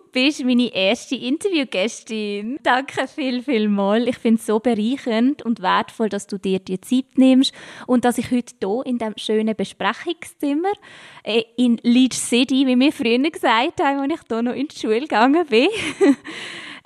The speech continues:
darf, ähm, bei dir vorbeikommen und mit dir das Interview führen. Merci viel, viel mal.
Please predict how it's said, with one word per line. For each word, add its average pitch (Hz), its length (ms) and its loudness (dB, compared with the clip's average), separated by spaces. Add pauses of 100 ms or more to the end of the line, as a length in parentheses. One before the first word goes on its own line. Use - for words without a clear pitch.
(140)
darf, 247 420 2
ähm, 226 460 2
bei 277 100 0
dir 226 280 2
vorbeikommen 233 920 2
und 233 320 4
mit 214 200 2
dir 180 140 0
das 233 160 0
Interview 220 520 0
führen. 196 640 -4
Merci 202 460 0
viel, 202 280 2
viel 202 200 0
mal. 180 440 2